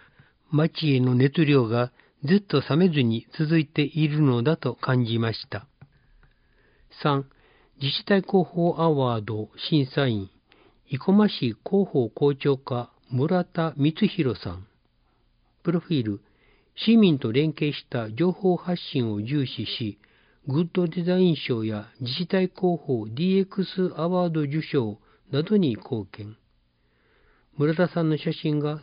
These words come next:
添えられています。名張の未来にどのように効いてくるのか楽しみです。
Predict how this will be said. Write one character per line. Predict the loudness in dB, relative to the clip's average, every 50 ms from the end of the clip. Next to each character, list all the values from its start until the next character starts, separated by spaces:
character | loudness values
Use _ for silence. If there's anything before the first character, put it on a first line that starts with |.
| -6
添 | -4 -4
え | -4
ら | -4 -4 -6
れ | -6 -8
て | -6 -6 -6
い | -6
ま | -6 -8 -10 -14
す。 | -18 _ -20 -20 _ _ _ _ _ _ _ _ _ _ _ _ _ _ _ _ _ _ _ _ _ _ _ _ _ _ _ _ _ _ _ _ _ _ _ _ _ _ _ _ _ _ _ _ _ _ _ -2
名 | 0 2
張 | 4 4 2 2 2
の | 2 2
未 | 2 2 2 2
来 | 0 0 0 0
に | 0 -2 -2 -2 -4 -8 _ -6
ど | -2 0 2
の | 4 4 4
よ | 2 2 2 2
う | 2
に | 2 2 0
効 | -2 -4 -4
い | -4 -4 -2
て | 0 -2 -2
く | -2 -2 -4 -2
る | 0 0
の | 2 0 0
か | -2 -4 -8 -8 -8 -10 -14 -12 -6
楽 | -4 -2 -2 -2
し | -2 -2
み | -2 -2
で | -2 -2 -4
す。 | -6